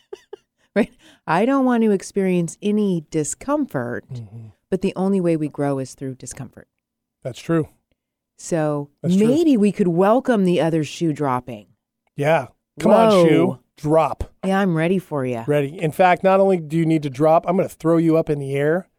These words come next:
Speaker 1: Yeah.
Speaker 2: so you come crashing down to earth with an even bigger thud.
Speaker 1: Sure. And then can we pick the type of shoe we're looking for?
Speaker 2: Yeah.
Speaker 1: Yeah.
Speaker 2: Yeah.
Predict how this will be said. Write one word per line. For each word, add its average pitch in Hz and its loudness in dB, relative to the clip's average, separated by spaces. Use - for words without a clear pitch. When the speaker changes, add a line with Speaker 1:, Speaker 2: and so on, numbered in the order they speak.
Speaker 1:
Yeah. 170 -6
Speaker 2:
so 160 -4
you 165 0
come 151 -4
crashing 160 0
down 151 0
to 143 -4
earth 139 -2
with 143 -8
an 127 -18
even 143 -6
bigger 131 -4
thud. 110 -20
Speaker 1:
Sure. 247 -2
And 190 0
then 214 0
can 202 -2
we 180 0
pick - -8
the 190 -4
type 156 -8
of 208 -8
shoe 269 -4
we're 285 -4
looking 269 -4
for? 320 -2
Speaker 2:
Yeah. 233 -4
Speaker 1:
Yeah. 185 -4
Speaker 2:
Yeah. 139 -6